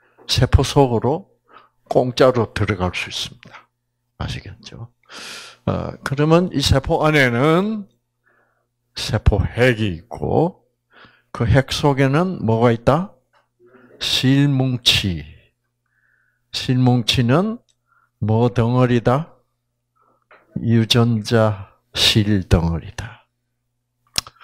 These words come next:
그다음에 미토콘드리아를 제가 그냥 네 개만 그리겠습니다. 아,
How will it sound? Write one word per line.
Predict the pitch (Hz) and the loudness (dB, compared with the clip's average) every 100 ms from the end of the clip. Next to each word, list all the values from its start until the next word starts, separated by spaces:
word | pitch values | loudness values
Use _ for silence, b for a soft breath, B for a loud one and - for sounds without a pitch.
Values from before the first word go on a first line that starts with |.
| B B B - 107 | B B B -10 -8
그다음에 | 120 120 143 151 175 226 226 185 | -6 -2 0 2 2 2 0 -2
미토콘드리아를 | 131 - 139 - 135 131 123 117 107 87 85 82 - - - 135 175 - | -2 0 -2 0 -2 2 4 4 0 -2 -2 -4 -2 -2 0 0 0 0
제가 | 117 98 101 127 - _ | -4 -4 -4 -6 -10 _
그냥 | - 101 101 117 104 _ b b b | -2 0 2 0 -6 _ b b b
네 | 98 107 113 | -4 0 2
개만 | 110 110 110 95 82 _ | 2 2 2 0 -6 _
그리겠습니다. | - 87 85 73 - - - 60 67 131 - _ _ _ _ - b b b - | -6 -4 -4 -6 -10 -14 -14 -10 -4 -4 -6 _ _ _ _ -20 b b b -8
아, | - 78 | -8 -8